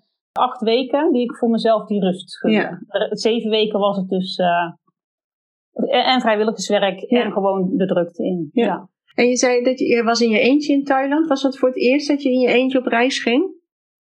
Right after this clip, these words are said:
Speaker 1: Nee, want ik heb ooit, <laughs> ja, en mensen lachten er altijd om, maar ik heb ooit de behoefte gehad om naar, <laughs> om naar Ameland te gaan,
Speaker 2: Mhm.
Speaker 1: in eentje.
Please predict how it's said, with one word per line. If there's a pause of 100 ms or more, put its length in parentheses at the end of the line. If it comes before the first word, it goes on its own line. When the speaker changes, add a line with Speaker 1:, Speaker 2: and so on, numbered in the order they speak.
(720)
Speaker 1:
Nee,
want
ik
heb
ooit, (240)
<laughs>
ja,
en
mensen
lachten
er
altijd
om, (480)
maar
ik
heb
ooit (100)
de
behoefte
gehad
om
naar, (600)
<laughs>
om
naar
Ameland
te
gaan, (380)
Speaker 2:
Mhm.
Speaker 1:
in
eentje.